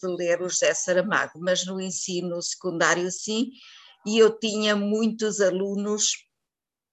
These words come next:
ah, muitos pedidos para, para ajudar alunos na, na literatura, porque,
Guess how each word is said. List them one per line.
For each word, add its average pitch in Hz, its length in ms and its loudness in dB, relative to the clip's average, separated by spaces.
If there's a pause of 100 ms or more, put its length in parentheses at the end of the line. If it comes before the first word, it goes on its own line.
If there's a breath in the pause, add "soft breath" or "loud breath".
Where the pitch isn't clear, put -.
(160)
ah, 196 120 10
muitos 254 380 4
pedidos 196 560 -2
para, 170 880 2
para 180 200 4
ajudar 180 440 0
alunos 175 560 -6
na, 156 440 -4 (100)
na 165 140 0
literatura, 170 920 -2 (100)
porque, - 440 -14